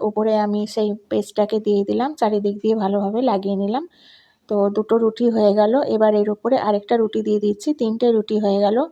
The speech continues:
এর উপরেও পেস্টটা লাগিয়ে দিলাম। আরেকটা রুটি আমি দিয়ে দেবো, চারটে হয়ে গেল। এর উপরেও পেস্টটা লাগিয়ে দিলাম ভালোভাবে। এবার আমি আরেকটা রুটি দিয়ে দেবো,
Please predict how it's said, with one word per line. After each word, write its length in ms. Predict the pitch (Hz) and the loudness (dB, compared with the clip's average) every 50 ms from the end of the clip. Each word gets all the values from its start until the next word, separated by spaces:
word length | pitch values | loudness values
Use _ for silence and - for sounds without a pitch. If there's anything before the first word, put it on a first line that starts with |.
| _ _ _ _ _ _ - | _ _ _ _ _ _ -4
এর 160 | 233 226 214 220 | -2 0 0 0
উপরেও 300 | 208 214 226 226 233 233 | 0 0 0 2 2 0
পেস্টটা 380 | 233 220 214 214 - - - 233 | 0 0 -2 -2 -2 -2 0 2
লাগিয়ে 360 | 220 208 202 196 196 208 214 | 2 2 2 0 0 -2 -2
দিলাম। 320 | 208 220 220 214 240 285 339 339 - _ _ _ _ _ _ _ _ | -2 -2 -2 -2 -2 -2 -4 -8 -12 _ _ _ _ _ _ _ _
আরেকটা 360 | - 220 226 226 226 - - 247 | -2 0 0 0 0 0 0 0
রুটি 240 | 240 233 226 - 247 | 2 0 0 -2 -2
আমি 160 | 240 233 226 220 | -2 0 -2 -2
দিয়ে 220 | 214 214 214 214 | 0 0 0 0
দেবো, 240 | 220 214 214 240 269 330 330 - _ - | 0 0 0 0 0 -2 -2 -6 _ 0
চারটে 340 | 233 208 202 - - 247 240 | 0 0 0 0 0 0 2
হয়ে 240 | 233 226 208 202 208 | 2 2 2 2 4
গেল। 180 | 202 202 208 233 294 349 - _ _ _ _ _ _ _ | 4 2 2 2 0 -2 -4 _ _ _ _ _ _ _
এর 180 | - 240 233 226 226 | -2 0 2 2 2
উপরেও 300 | 226 - 233 240 254 247 | 2 2 4 4 4 4
পেস্টটা 400 | 247 220 208 208 - - - 233 | 2 0 -2 -2 -4 -4 -2 0
লাগিয়ে 360 | 220 202 196 196 196 202 208 | 0 0 0 0 0 -2 -2
দিলাম 260 | 202 214 214 220 247 277 | -2 -2 -2 -2 -4 -4
ভালোভাবে। 520 | 254 226 202 196 202 196 208 202 208 269 320 392 - - _ _ _ _ _ _ _ _ _ _ _ _ _ _ _ | -4 -2 0 2 2 2 0 0 2 2 2 2 0 -6 _ _ _ _ _ _ _ _ _ _ _ _ _ _ _
এবার 260 | - 240 240 240 247 240 | -2 2 4 6 6 6
আমি 180 | 233 233 240 240 | 4 4 0 -2
আরেকটা 360 | - - 220 214 214 - 262 254 | -2 0 0 -2 0 0 2 2
রুটি 240 | 247 233 226 220 214 | 2 2 0 0 0
দিয়ে 200 | 208 208 202 208 | 2 2 2 2
দেবো, 200 | 214 214 233 269 | 2 2 4 4